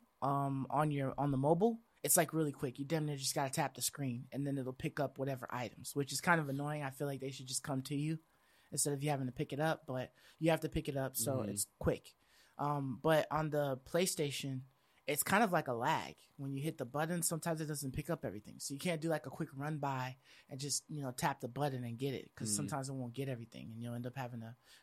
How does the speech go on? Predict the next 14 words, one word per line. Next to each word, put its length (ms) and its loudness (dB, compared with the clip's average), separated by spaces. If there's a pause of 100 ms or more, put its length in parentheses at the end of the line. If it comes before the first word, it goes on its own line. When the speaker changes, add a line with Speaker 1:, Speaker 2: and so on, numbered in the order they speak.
Speaker 1:
to, 160 -2
to, 280 -4 (100)
to 120 2
double 240 2
back 320 2 (180)
to 180 -4
make 180 -4
sure 140 -4
you 80 -6
grab 200 -4
everything. 420 -12 (240)
Speaker 2:
Right. 340 -6
Speaker 1:
Um, 580 -2
but 400 -2